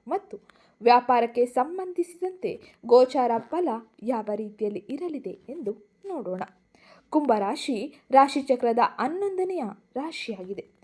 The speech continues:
ಇದು ನಿಮ್ಮ ರಾಶಿಚಕ್ರದ ಮುನ್ನೂರರಿಂದ ಮುನ್ನೂರ ಮೂವತ್ತನೇ ಡಿಗ್ರಿಯನ್ನು ಒಳಗೊಂಡಿದೆ. ಧನಿಷ್ಠ ನಕ್ಷತ್ರ ಮೂರು, ನಾಲ್ಕನೇ ಪಾದ,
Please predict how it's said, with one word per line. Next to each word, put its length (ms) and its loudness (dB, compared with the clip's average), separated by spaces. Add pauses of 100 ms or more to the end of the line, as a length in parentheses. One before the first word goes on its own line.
(240)
ಇದು 240 0
ನಿಮ್ಮ 320 -4
ರಾಶಿಚಕ್ರದ 680 0 (460)
ಮುನ್ನೂರರಿಂದ 680 0 (340)
ಮುನ್ನೂರ 400 -2
ಮೂವತ್ತನೇ 720 -4
ಡಿಗ್ರಿಯನ್ನು 600 -2 (180)
ಒಳಗೊಂಡಿದೆ. 580 -4 (640)
ಧನಿಷ್ಠ 440 2
ನಕ್ಷತ್ರ 480 2 (120)
ಮೂರು, 400 0
ನಾಲ್ಕನೇ 560 0
ಪಾದ, 280 -2